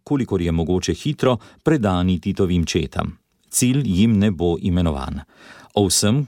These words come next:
kar bo potrebno za izročitev, se bodo dogovarjali glavno poveljstvo in jugoslovanske čete. Nekaj ur po prevarantskem povelju brigadirja Lova je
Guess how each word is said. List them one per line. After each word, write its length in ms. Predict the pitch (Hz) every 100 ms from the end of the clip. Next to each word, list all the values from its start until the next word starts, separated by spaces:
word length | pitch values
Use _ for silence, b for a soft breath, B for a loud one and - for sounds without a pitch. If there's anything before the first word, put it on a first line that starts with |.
| _
kar 140 | 95
bo 140 | 78 71
potrebno 500 | 78 85 82 85 82
za 120 | 80
izročitev, 600 | 73 78 76 156 147 127
se 160 | - 92
bodo 220 | 85 82
dogovarjali 760 | 80 80 85 87 87 85 85 - -
glavno 460 | 98 95 85 78
poveljstvo 640 | 82 87 123 147 - 139 123 B -
in 220 | 104 113
jugoslovanske 800 | 117 123 - 110 76 73 - 98
čete. 420 | 101 - - 71 _ _ _ _ _ _ _ B B B B B
Nekaj 340 | 131 143 135 123
ur 240 | 127 151 -
po 200 | 90 80
prevarantskem 760 | 90 92 90 98 117 - 120
povelju 500 | 113 90 87 85 107
brigadirja 640 | 98 95 92 123 120 98 85
Lova 480 | 87 90 90 101 -
je 360 | 107 95 90